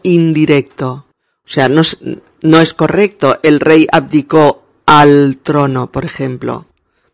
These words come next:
¿Mm? Que es un error que se ha cometido a menudo en la prensa por la cercanía, eh, por la cercanía semántica con el verbo renunciar, que sí llevaría ese complemento de objeto indirecto.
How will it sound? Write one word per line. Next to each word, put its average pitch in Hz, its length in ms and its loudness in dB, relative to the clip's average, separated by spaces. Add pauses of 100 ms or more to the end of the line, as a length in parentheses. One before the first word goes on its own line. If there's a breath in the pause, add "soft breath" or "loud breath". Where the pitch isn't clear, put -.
¿Mm? 147 160 -6
Que 170 220 2
es 165 140 0
un 190 140 4
error 202 520 2 (840)
que 175 220 4
se 170 200 2
ha 175 140 2
cometido 202 540 0
a 202 60 2
menudo 233 400 2
en 160 120 2
la 139 160 0
prensa 143 680 0
por 180 300 4
la 170 160 4
cercanía, 170 1040 0 (540)
eh, 135 260 -6
por 151 180 2
la 151 120 4
cercanía 156 600 0
semántica 147 720 0
con 143 160 0
el 131 140 0
verbo 143 440 0
renunciar, 143 1200 0
que 170 180 -4
sí 214 360 -4
llevaría 139 560 0
ese 135 200 -6
complemento 135 600 -2
de 135 100 0
objeto 135 680 -4
indirecto. 131 920 -8